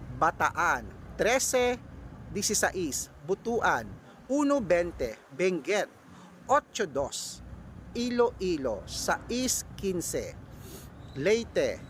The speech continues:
dos veinte dos. Samar, cinco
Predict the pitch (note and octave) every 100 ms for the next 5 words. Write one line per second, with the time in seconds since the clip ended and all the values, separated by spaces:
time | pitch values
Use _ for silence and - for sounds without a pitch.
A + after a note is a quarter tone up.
0 | - - B2+ A3+ B3+ - - - - C3+
1 | G3+ G#3+ G#3 F#3+ C#3 D3 A2+ - - -
2 | - - - - F#3 F#3+ D#3 B2 F2+ -
3 | - - - - - - - - - -
4 | - C#4+ C#4 B3+ B3 B3+